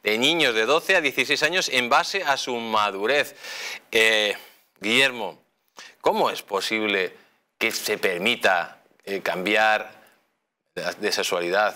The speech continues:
a un niño con doce años o dieciséis años que no saben ni a dónde están, que no saben ni lo que quieren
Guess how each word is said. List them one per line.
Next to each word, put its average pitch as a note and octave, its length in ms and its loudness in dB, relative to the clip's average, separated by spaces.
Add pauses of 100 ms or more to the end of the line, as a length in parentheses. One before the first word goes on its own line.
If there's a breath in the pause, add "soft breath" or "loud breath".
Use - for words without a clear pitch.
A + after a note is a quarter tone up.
(120)
a F2 400 -2
un G2 920 -4
niño G2 300 -2
con F2+ 160 -2
doce F2 260 -2
años F2 400 -4
o F2+ 80 -6
dieciséis G2 420 -2
años G2+ 300 0
que G2+ 220 -2
no A#2+ 120 0
saben A2+ 380 0
ni F#2 80 0
a E2+ 60 -2
dónde F#2+ 220 -2
están, F2 360 -4 (540 loud breath)
que G2+ 140 -2
no B2+ 160 0
saben C#3 280 2
ni G#2+ 120 2
lo F2+ 180 0
que G2 140 -4
quieren F#2 500 -2